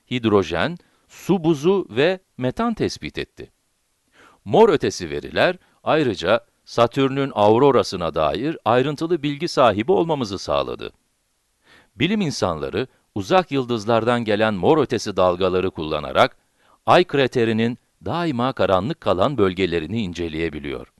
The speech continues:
nasa'nın Ay Keşif Yörünge aracında bulunan Lyman Alpha haritalama projesi aygıtı, yıldızlardan gelen soluk mor ötesi ışınları kullanarak Ay yüzeyinde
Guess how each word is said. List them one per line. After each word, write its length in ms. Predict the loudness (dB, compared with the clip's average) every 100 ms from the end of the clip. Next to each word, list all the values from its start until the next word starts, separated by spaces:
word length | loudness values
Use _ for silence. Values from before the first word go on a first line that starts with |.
| _ _ _ _ _ _ _ -6
nasa'nın 560 | -2 2 2 2 -4 -8 _ 2
Ay 160 | 4 4
Keşif 420 | 0 -4 -4 -4
Yörünge 380 | -2 -2 0 0
aracında 540 | 0 0 -2 0 0
bulunan 440 | 0 -2 0 0 -2 _ _ -6
Lyman 540 | 2 4 4 2 0 0
Alpha 440 | 0 2 4 2
haritalama 520 | 4 0 2 2 2
projesi 500 | 0 0 0 -4 -6
aygıtı, 560 | -4 -4 -6 -6 -4 -4 _ _ _
yıldızlardan 760 | -2 -2 -2 -4 -4 -4 -4 -4
gelen 360 | -2 0 0 -4 _ _
soluk 480 | -4 -2 0 0 -2
mor 280 | -2 -2
ötesi 340 | -4 -8 -10 -10
ışınları 500 | -10 -10 -4 -4 -4
kullanarak 640 | -8 -8 -8 -2 -2 -2 _ _ _ _
Ay 220 | 2 2
yüzeyinde 720 | 0 -4 -4 -6 -6 -2 0